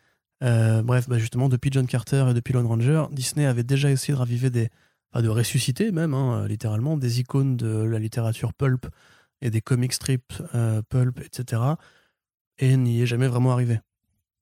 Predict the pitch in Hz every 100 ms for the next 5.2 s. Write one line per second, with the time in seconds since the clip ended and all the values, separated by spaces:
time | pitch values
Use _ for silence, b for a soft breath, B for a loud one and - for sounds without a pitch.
0 | _ _ _ - 107 117 107 113 110 120
1 | 107 - - - 127 110 98 - 113 110
2 | 110 101 101 107 - 113 104 b b b
3 | b - 123 - 139 185 123 123 123 143
4 | 151 135 127 123 143 151 - 117 120 117
5 | 117